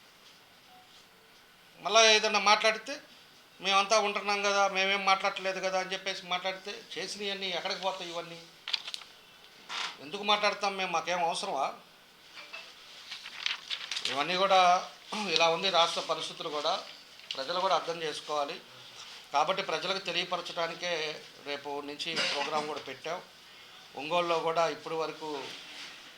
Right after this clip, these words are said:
నూట ఇరవై ఐదు కోట్లతో, నూట పదిహేను పాయింట్ రెండు తోటి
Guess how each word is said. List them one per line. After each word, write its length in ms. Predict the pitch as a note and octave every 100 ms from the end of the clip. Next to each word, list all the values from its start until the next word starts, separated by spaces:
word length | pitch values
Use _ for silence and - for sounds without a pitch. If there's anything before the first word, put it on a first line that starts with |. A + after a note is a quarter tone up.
| -
నూట 180 | C#3 D#3+
ఇరవై 220 | E3 E3
ఐదు 140 | D#3+ D3
కోట్లతో, 680 | D3+ D#3+ F3+ E3 D3+ D3 C3 C#3+
నూట 140 | E3
పదిహేను 800 | E3+ E3 D3+ D3+ D#3+ D#3+ D#3+ D#3+ -
పాయింట్ 400 | C#3 C#3+ C#3+ C3
రెండు 320 | C3+ C#3+ C#3 A2 - - - - - - - - - - - - -
తోటి 520 | F3+ F3+ F#3 D3+